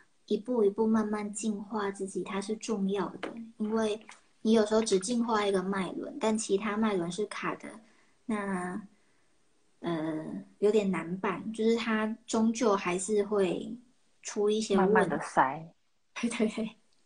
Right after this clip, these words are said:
Speaker 2: 真的，
Speaker 1: 而且会不
Speaker 2: 你只要有一个轮，慢慢，一个轮卡住，其实会连带影响，然后就慢慢的塞起来。
Speaker 1: 对，对，所以就是要互相，有点互相帮助。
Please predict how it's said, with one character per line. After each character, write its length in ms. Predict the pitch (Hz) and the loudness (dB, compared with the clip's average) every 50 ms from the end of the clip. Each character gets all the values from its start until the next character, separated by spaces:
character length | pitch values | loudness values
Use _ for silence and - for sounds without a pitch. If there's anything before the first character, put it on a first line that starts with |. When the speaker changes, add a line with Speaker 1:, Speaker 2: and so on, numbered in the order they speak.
| - - _ _ - - - _ _ _ _ - | -20 -20 _ _ -16 -16 -16 _ _ _ _ -4
Speaker 2:
真 180 | - 180 175 | -2 0 2
的， 60 | 170 | 6
Speaker 1:
而 20 | 262 | 6
且 140 | 302 269 247 | 8 8 8
会 120 | 240 269 | 6 4
不 60 | 185 | 4
Speaker 2:
你 140 | 196 - 294 | 6 6 6
只 120 | - - 196 | 8 12 12
要 120 | 180 208 | 12 12
有 220 | 262 254 226 185 165 | 12 12 12 12 12
一 100 | 202 208 | 12 10
个 140 | - 208 | 10 8
轮， 500 | 190 175 160 170 160 143 147 151 160 190 - _ _ _ _ _ _ _ | 8 8 6 4 4 4 2 -2 -10 -12 -14 _ _ _ _ _ _ _
慢 160 | 214 208 196 | 2 4 4
慢， 180 | 202 208 196 - - _ - 208 208 - _ | 4 4 2 2 -2 _ -12 -12 -12 -12 _
一 140 | - - 247 | 0 4 4
个 100 | 233 240 | 6 6
轮 220 | 202 190 175 170 190 | 6 4 2 0 0
卡 200 | - - 165 151 | 0 0 0 0
住， 140 | - 214 | 2 0
其 180 | 214 - 208 190 | -2 -2 -2 -4
实 220 | 185 190 180 180 - - - - - - - | -4 -4 -8 -10 -10 -14 -18 -16 -16 -10 -2
会 140 | - 262 240 | 2 2 4
连 200 | 214 185 170 196 | 4 4 4 4
带 200 | 214 208 180 - | 4 4 4 4
影 260 | 156 151 147 147 160 | 0 -6 -8 -10 -10
响， 320 | 165 - - 131 90 - | -10 -6 -6 -6 -4 -4
然 100 | 151 151 | -4 -2
后 80 | 160 175 | -2 -2
就 120 | 185 202 | 0 2
慢 180 | 202 220 208 196 | 4 6 6 6
慢 160 | 196 196 180 | 4 2 0
的 100 | 156 147 | -2 -4
塞 320 | - - - 170 151 151 147 | -6 -6 -4 -4 -4 -4 -6
起 260 | - - - - - | -10 -14 -16 -14 -14
来。 220 | - - - - _ 214 - _ _ _ _ _ _ _ _ _ - - - | -16 -16 -16 -18 _ -20 -20 _ _ _ _ _ _ _ _ _ -20 -16 -8
Speaker 1:
对， 540 | - 190 185 175 175 170 170 190 196 220 - - _ _ _ _ _ _ _ _ _ _ _ _ _ _ - | -6 -4 -4 -2 -4 -4 -6 -6 -8 -10 -12 -14 _ _ _ _ _ _ _ _ _ _ _ _ _ _ -10
对， 220 | - 185 - 196 | -10 -8 -8 -6
所 120 | 190 - 226 | -4 0 2
以 80 | 220 | 2
就 120 | 220 226 233 | 4 4 2
是 60 | 233 | 2
要 220 | 226 220 220 226 | 2 2 2 2
互 260 | 226 - 277 247 220 196 | 2 2 2 4 4 2
相， 480 | 190 202 190 185 185 185 190 214 220 - _ _ | 2 0 -2 -2 -2 -2 -4 -4 -6 -8 _ _
有 80 | 233 214 | 0 0
点 160 | 208 196 196 | 2 2 0
互 200 | - 285 262 240 | 2 2 2 2
相 300 | 226 - 202 190 190 190 190 | 0 0 -2 -2 -2 -2 -2
帮 340 | - 185 175 175 175 180 190 | -4 -4 -4 -4 -4 -6 -6
助。 280 | - - 190 - - | -6 -4 -4 -4 -6